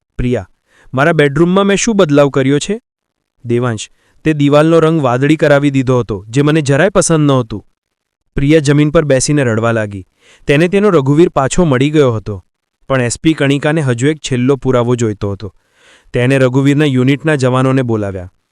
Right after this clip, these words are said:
જ્યારે ચાર ફૌજી જવાનો ઘરમાં આવ્યા, ત્યારે દેવાંશ તેઓને જોઈને મુસ્કુરાયો. તે એક પછી એક બધા પાસે ગયો.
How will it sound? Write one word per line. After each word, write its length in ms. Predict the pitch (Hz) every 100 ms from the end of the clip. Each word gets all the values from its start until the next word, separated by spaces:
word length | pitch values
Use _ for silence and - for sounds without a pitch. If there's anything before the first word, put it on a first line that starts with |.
| _ _ _ -
જ્યારે 200 | 139 185
ચાર 320 | 175 147 170
ફૌજી 340 | - 147 147 175
જવાનો 400 | 165 165 175 185
ઘરમાં 380 | 131 127 160
આવ્યા, 280 | 151 190 160 _ _ _
ત્યારે 180 | 147 156
દેવાંશ 460 | 135 127 147 175 -
તેઓને 280 | 165 165
જોઈને 320 | 165 131 135 156
મુસ્કુરાયો. 600 | 123 - 135 113 95 87 _ _ _ _ -
તે 140 | 143
એક 80 | 156 -
પછી 260 | 147 -
એક 80 | 156
બધા 320 | 131 123 127
પાસે 300 | 147 143 135
ગયો. 340 | 139 123 92